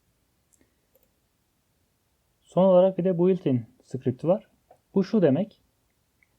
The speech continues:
Biz şu an burada script'in adını yazdık ve bunu ayrı bir dosya olarak, e, projemizin içerisine kaydedeceğiz. Eğer ben bu built-in script'i açarsam o zaman bizim bir dosya adı yazmamıza izin vermiyor.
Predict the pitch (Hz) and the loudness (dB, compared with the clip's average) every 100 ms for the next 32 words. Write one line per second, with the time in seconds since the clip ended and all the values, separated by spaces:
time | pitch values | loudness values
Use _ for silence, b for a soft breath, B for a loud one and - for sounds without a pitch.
0 | _ _ - 147 135 160 156 160 156 156 | _ _ -10 -8 -2 -2 0 -2 -2 -4
1 | - 165 156 165 143 139 165 151 135 160 | -6 -8 -6 -2 0 0 0 0 0 -2
2 | 175 - 151 147 151 135 147 156 147 160 | -6 -4 -4 -2 2 4 4 0 -2 -4
3 | - 135 120 165 185 - 175 151 135 131 | -2 -2 0 0 -2 -8 -14 -8 -6 -4
4 | 156 156 135 131 143 165 147 147 135 165 | -4 -2 0 0 -2 -6 -4 -6 -4 -6
5 | 175 165 147 110 107 180 220 _ _ _ | -2 0 0 0 -4 -8 -10 _ _ _
6 | _ - 147 147 160 165 151 165 170 160 | _ -8 -4 -2 -2 -2 -2 -2 -2 -6
7 | 135 147 151 - 135 127 _ _ _ _ | -6 -6 -8 -2 -2 -2 _ _ _ _
8 | _ _ _ _ _ _ 120 127 190 190 | _ _ _ _ _ _ -8 0 0 0
9 | 160 170 151 160 160 156 156 160 160 160 | -6 -4 -2 -2 -2 -4 -4 -2 -2 -4
10 | _ _ _ 151 160 160 139 131 120 123 | _ _ _ -4 -2 0 2 2 2 2
11 | 117 120 113 127 170 151 139 | -2 -2 -2 0 0 -2 -4